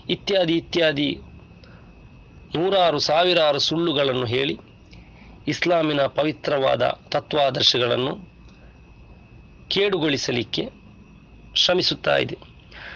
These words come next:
ಆದರೆ ಒಬ್ಬ ಸತ್ಯಾನ್ವೇಷಿ ಇಸ್ಲಾಮಿನ ಕುರಿತು, ಇಸ್ಲಾಂ ಯಾವ ಸಂದೇಶವನ್ನು ಬೋಧಿಸುತ್ತದೆ ಎಂಬುದರ ಕುರಿತು ಅರಿಯಬೇಕಾದರೆ ಪವಿತ್ರ ಕುರ್ಆನ್ ಏನನ್ನು ಹೇಳುತ್ತದೆ, ಪ್ರವಾದಿ ಮುಹಮ್ಮದ್ ಸಲ್ಲಲ್ಲಾಹು ಅಲೈಹಿ ವಸಲ್ಲಂರವರು ಯಾವ,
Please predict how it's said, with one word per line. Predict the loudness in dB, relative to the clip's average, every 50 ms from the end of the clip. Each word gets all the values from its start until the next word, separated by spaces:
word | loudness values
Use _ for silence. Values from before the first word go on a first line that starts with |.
| -16 -18 -18 -10 -4 0
ಆದರೆ | 0 2 2 2 4 4 4 4 2 0 -4 -12 -20 -20 -20 -20 -8 -4
ಒಬ್ಬ | -4 -2 0 0
ಸತ್ಯಾನ್ವೇಷಿ | 0 0 0 -2 0 0 2 2 2 2 2 2 2 2 2 2 0 0 -6 -14 -20 -20 -20 -20 -20 -20 -20 -20 -20 -20 -20 -20 -10 -6
ಇಸ್ಲಾಮಿನ | -6 -6 -2 0 0 2 2 4 2 2
ಕುರಿತು, | 0 0 -2 -2 -2 -2 -2 -2 -4 -4 -4 -6 -12 -18 -20 -20 -20 -20 -20 -20 -20 -20 -20 -20 -20 -20 -20 -20 -10 -6 -6
ಇಸ್ಲಾಂ | -4 -2 0 0 2 2 2
ಯಾವ | 2 2 2 2 2 0
ಸಂದೇಶವನ್ನು | 0 0 0 0 2 2 2 2 2 2 0 -2 -2
ಬೋಧಿಸುತ್ತದೆ | -2 0 0 0 0 0 0 0 0 -2 -2 -2 0
ಎಂಬುದರ | 0 0 0 0 0 0 0 0 0 -2
ಕುರಿತು | -2 -2 -2 -2 -2 -2
ಅರಿಯಬೇಕಾದರೆ | -2 0 0 0 2 0 0 0 0 0 0 0 0 -2 -4 -4 -6 -12 -18 -20 -20 -20 -20 -20 -20 -20 -20 -20 -20 -20 -20 -8 -2
ಪವಿತ್ರ | -2 0 0 0 0 -2 -2
ಕುರ್ಆನ್ | 0 0 -2 0 2 2 2 2 2
ಏನನ್ನು | 2 0 0 0 0 0 0
ಹೇಳುತ್ತದೆ, | 0 -2 -2 -2 -4 -4 -4 -4 -4 -4 -6 -10 -14 -20 -20 -20 -20 -20 -20 -20 -20 -20 -20 -12 -6
ಪ್ರವಾದಿ | -2 0 2 4 4 4 2
ಮುಹಮ್ಮದ್ | 0 0 0 0 0 0 0 0
ಸಲ್ಲಲ್ಲಾಹು | -2 -2 0 0 0 2 2 2 2
ಅಲೈಹಿ | 2 0 0 0
ವಸಲ್ಲಂರವರು | 0 -2 -2 -2 -2 -2 0 0 0 0 0 0 0 0 2
ಯಾವ, | 2 4 4 4 4 4 2